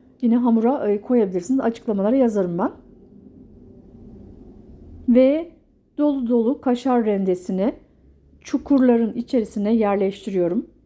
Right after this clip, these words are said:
Kaşarları çok etrafa dağıtmayalım çünkü, e, kaşarlar çabuk eriyip ve sonrasında da yanacaktır. Poğaçalarınız pişene kadar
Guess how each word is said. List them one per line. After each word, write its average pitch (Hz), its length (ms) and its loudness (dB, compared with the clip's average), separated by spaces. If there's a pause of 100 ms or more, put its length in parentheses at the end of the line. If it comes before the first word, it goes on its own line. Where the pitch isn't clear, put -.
(960)
Kaşarları 233 580 2
çok 233 240 -6
etrafa 233 460 -2
dağıtmayalım 226 640 0
çünkü, 240 480 -2 (360)
e, 196 180 -4
kaşarlar 240 580 0
çabuk 262 360 -4
eriyip 247 420 0
ve 254 180 4
sonrasında 240 520 0
da 254 60 2
yanacaktır. 226 800 0 (460)
Poğaçalarınız 202 640 -2
pişene 226 320 0
kadar 226 400 -2